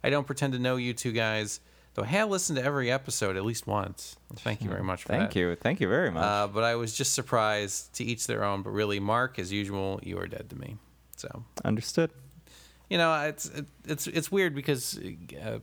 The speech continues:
Speaker 1: your mother signs your, you know, corresponds the sa-, exact same way.
Speaker 2: As, <laughs> as always, son,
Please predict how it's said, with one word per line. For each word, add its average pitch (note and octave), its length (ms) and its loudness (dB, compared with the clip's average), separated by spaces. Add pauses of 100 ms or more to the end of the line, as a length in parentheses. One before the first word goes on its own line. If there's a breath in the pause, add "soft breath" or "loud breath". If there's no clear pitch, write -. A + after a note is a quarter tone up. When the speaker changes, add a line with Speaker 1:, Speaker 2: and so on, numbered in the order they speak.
Speaker 1:
your B2 140 -2
mother E3+ 220 4
signs G2 360 0
your, G2+ 180 -4 (220)
you G#2+ 140 -2
know, F2+ 260 0
corresponds F#2+ 600 0
the G#2 40 -6
sa-, - 140 0
exact G2 380 2
same F#2 160 -4
way. F2+ 400 0 (640)
Speaker 2:
As, G#2+ 460 0
<laughs> - 80 -8
as A2 200 0
always, G#2 300 4
son, E2+ 320 0